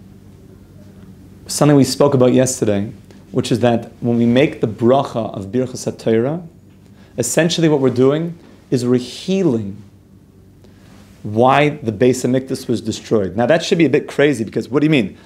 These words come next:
The Beis Hamikdash was destroyed, the temple in Jerusalem was destroyed because what? We didn't make the blessing before we learned Torah, and we lost the divine protection?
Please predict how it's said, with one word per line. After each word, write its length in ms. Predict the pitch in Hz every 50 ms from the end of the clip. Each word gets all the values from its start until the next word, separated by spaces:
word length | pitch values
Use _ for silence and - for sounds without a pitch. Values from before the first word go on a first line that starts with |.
| _ -
The 80 | - 139
Beis 420 | 117 104 98 143 165 208 - -
Hamikdash 480 | 170 147 156 185 190 190 185 170 - -
was 160 | 139 131 113
destroyed, 960 | 101 110 107 - - - - - 135 139 143 156 170 190 214 233 220 185 - - _ -
the 80 | 139
temple 580 | 135 135 - - 147 170 190 170 - 202 190 165
in 100 | 147 131
Jerusalem 440 | 113 120 131 139 160 170 170 170 156
was 120 | 139 120
destroyed 480 | 123 123 - - - 156 151 160 160 135
because 280 | 135 123 151 139 117
what? 500 | 120 131 147 170 214 247 240 - - _ _ _ _ _ _ _ _ _ _ _ _ _ -
We 100 | - 131
didn't 140 | 147 214 190
make 200 | 190 190 190 190
the 60 | -
blessing 1000 | 123 - 131 117 117 127 170 208 - - - 269 269 277 277 269 254 214 - - _ -
before 220 | 151 - - 185
we 100 | 165 151
learned 320 | 135 127 151 156 160 151 -
Torah, 840 | - - 160 151 190 233 262 294 294 294 285 277 262 226 190 - _ _ _ _ _ _ _ -
and 120 | - 175 170
we 80 | 165
lost 260 | 156 156 170 180 175 175
the 60 | 175
divine 280 | 156 160 160 160 160
protection? 1000 | 156 156 143 147 - 170 190 202 - - - 285 294 294 294 285 262 233 -